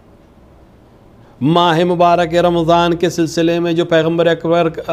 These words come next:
जो पैगम्बर अकरम सल्लल्लाहु अलैहि वआलैहि का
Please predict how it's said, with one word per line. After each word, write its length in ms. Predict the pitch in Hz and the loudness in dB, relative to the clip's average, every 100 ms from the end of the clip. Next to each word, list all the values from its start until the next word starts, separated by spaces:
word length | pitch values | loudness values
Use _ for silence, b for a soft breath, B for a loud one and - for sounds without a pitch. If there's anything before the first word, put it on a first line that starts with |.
| 156 - - - | -8 -10 -20 -8
जो 140 | 147 160 | -2 2
पैगम्बर 480 | 170 165 165 170 170 | 4 4 2 2 2
अकरम 340 | 160 170 170 | 2 0 0
सल्लल्लाहु 600 | 151 165 156 165 175 160 | 2 2 2 4 4 2
अलैहि 320 | 156 160 165 165 | 0 0 0 0
वआलैहि 400 | 160 156 165 - B B - | 0 -2 -2 -4 B B -6
का 80 | 180 | -2